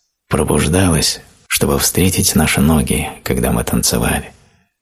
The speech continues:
Когда молния ослепляла ночь меж звездами, сердце знало, что есть силы,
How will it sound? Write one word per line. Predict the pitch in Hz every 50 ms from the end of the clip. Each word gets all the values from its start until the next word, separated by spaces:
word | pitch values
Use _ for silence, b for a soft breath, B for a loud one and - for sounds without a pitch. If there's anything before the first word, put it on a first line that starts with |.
| _ _ _ _ _ _ _ _ _ _ _ _ _ _ -
Когда | - 90 80 73 - 87
молния | 87 - 123 113 104 101 95 90
ослепляла | 90 80 - - 85 82 85 76 78 98 101 85 82
ночь | 78 80 104 104 78 - -
меж | 71 73 69 65
звездами, | - - 71 69 69 67 69 78 - - 73 85 - - - _ _ _ _ _ _ _ _ _ _ _ _ _ _
сердце | - - - - - 98 107 - 90 92
знало, | 85 - 80 95 110 110 95 87 78 80 78 - - - - -
что | - - - - 78
есть | 78 78 73 -
силы, | - - - - 107 110 98 - 85 73